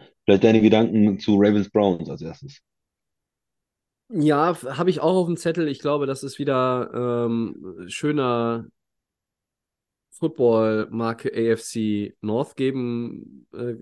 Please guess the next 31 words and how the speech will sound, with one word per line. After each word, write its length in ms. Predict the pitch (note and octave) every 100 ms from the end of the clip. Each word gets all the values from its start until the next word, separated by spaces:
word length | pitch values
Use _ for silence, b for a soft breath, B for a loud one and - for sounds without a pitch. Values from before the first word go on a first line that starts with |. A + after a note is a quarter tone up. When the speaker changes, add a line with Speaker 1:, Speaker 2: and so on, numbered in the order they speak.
| E2+ F#2
Speaker 2:
geben, 340 | B2 B2 A#2+
dass 160 | A2+ A2+
es 140 | A2+
geben, 340 | B2 A#2 A#2
dass 120 | A2+ A2
es 40 |
den 140 | A#2
geben 160 | A2+ B2+
kann. 240 | B2 A#2
Ich, 180 | A2+ - _ A#2 - - b b b b b b _ _
äh, 240 | - - B B B - G#2+ - _
bleiben 320 | B2+ C#3 F3+
Lamar 360 | E3 D3+ C#3+ D#3
Jackson 360 | D3 D3+ F3
und, 320 | G2+ B2+ C#3
und 180 | B2+ C3+
Co. 280 | - D#3 C#3
weiterhin 480 | B2+ C#3 D#3 C3 C3
auf 120 | A#2
dieser 480 | - B2+ A#2+ A2+ G#2
Welle, 320 | A#2+ B2+ F#2+
ne? 220 | F#2+ A#2
Also 200 | A2+ A2+
die 180 | A2 G#2+
haben 180 | A#2 C3
jetzt 240 | A2+ -
vier 180 | - B2
Siege 220 | A2+ A#2
in 80 | G#2+
Folge, 460 | - C#3+ D3 B2+ A#2
die, 300 | A2 G#2+